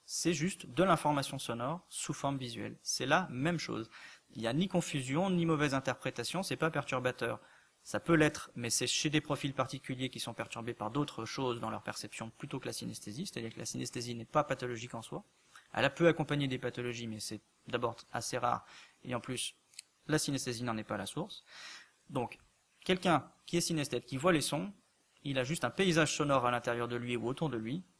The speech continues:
absolument rationnel et pertinent et qui fait sens. Dernier point, euh, qui est important dans les synesthésies que je vis, c'est leur isomorphie, c'est-à-dire que la forme générale, euh, la couleur, la texture. Euh, si je me,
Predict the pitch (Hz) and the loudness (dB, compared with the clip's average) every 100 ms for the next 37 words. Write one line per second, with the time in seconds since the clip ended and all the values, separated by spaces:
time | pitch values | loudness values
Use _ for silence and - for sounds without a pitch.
0 | - - - 135 143 147 131 - 107 104 | -10 -10 -4 -2 0 2 0 -2 -6 -8
1 | - _ - 131 - 135 - 104 110 131 | -12 _ -8 -8 -4 -4 -4 -4 0 0
2 | 120 120 117 - - - - - - _ | -2 -6 -6 -6 -6 -12 -10 -12 -12 _
3 | _ _ _ _ - - - - - - | _ _ _ _ -18 -16 -16 -18 -18 -20
4 | - - _ _ _ _ _ - 143 151 | -20 -20 _ _ _ _ _ 0 6 8
5 | 151 170 170 143 131 127 135 135 131 120 | 8 8 10 10 8 4 0 0 0 2
6 | 151 135 123 - 131 127 127 127 - 120 | 2 2 0 -2 -2 -4 -4 -6 -4 -6
7 | 120 196 156 147 147 147 160 151 - - | -2 0 4 6 6 8 8 6 4 -2
8 | 131 - 117 107 101 - 160 151 131 123 | -2 -4 -6 -6 -4 6 6 6 2 0
9 | 113 147 175 - - 123 120 120 - 156 | 6 6 6 4 0 -2 0 0 4 6
10 | 151 127 - 131 - - 165 196 - - | 6 4 -2 -4 -4 -2 0 0 -2 -12
11 | - - _ _ _ _ _ 127 120 117 | -20 -20 _ _ _ _ _ -10 -8 -6
12 | 117 - 143 151 | -4 -2 -2 -4